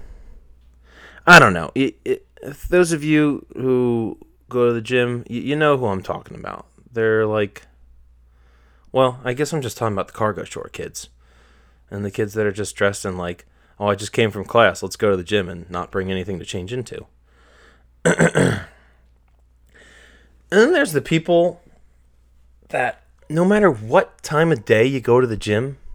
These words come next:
those people are there. And you're like, "Dude, do you ever leave this place? Do you live here?" Like, there's at least four or five people that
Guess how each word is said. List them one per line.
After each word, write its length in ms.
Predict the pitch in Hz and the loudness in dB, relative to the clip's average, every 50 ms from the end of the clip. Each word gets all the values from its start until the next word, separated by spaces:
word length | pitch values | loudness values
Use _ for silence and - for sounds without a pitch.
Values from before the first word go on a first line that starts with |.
| - - - - _ _ _ _ _ _ _ _ _ _ _ _ _ | -18 -20 -20 -20 _ _ _ _ _ _ _ _ _ _ _ _ _
those 180 | 110 113 135 - | -6 -6 -6 -2
people 340 | - 226 247 214 214 180 147 | 0 0 0 0 2 0 0
are 60 | 117 | 0
there. 460 | 98 104 110 131 120 101 - - - - - _ _ _ - - - - - - - - | 0 0 2 2 4 2 2 0 -4 -4 -6 _ _ _ -20 -20 -20 -20 -20 -20 -10 -6
And 100 | 165 160 | -4 0
you're 100 | - - | 4 4
like, 160 | 180 - - | 2 2 2
"Dude, 260 | - - 214 247 180 | 0 2 2 2 2
do 100 | 123 147 | 2 2
you 60 | 180 | 2
ever 160 | 233 294 339 294 | 4 6 4 2
leave 340 | 226 - 127 135 143 - | 2 2 0 -2 -2 0
this 160 | - 285 - - | -2 -2 -2 2
place? 400 | - - 339 381 415 381 - - | 4 6 8 8 8 6 4 0
Do 100 | - - | -2 -2
you 100 | 285 131 | -2 -2
live 300 | 98 95 110 143 170 - | 0 2 2 2 2 4
here?" 380 | - 370 427 403 403 392 - _ _ _ _ _ _ _ - - - - _ _ - _ _ _ _ | 8 8 8 8 8 2 -2 _ _ _ _ _ _ _ -20 -20 -20 -20 _ _ -20 _ _ _ _
Like, 200 | 175 180 165 170 - - _ | -2 -2 -2 -4 -10 -18 _
there's 400 | 170 190 233 262 - - - _ _ _ _ _ _ _ _ _ _ _ _ _ _ _ _ _ _ _ _ _ _ _ | -6 -6 -6 -4 -10 -14 -16 _ _ _ _ _ _ _ _ _ _ _ _ _ _ _ _ _ _ _ _ _ _ _
at 140 | 151 151 151 | 0 0 0
least 320 | 156 160 180 208 220 214 - | 2 0 0 0 0 -2 -8
four 340 | - - - 160 165 175 | -12 -4 0 2 4 4
or 40 | 180 170 | 2 2
five 320 | - - 143 131 123 120 | 2 2 4 4 2 0
people 380 | - 127 120 107 98 85 85 82 | -2 -4 -4 -2 -4 -6 -6 -2
that 320 | 101 101 101 101 - - | 0 2 2 2 0 -4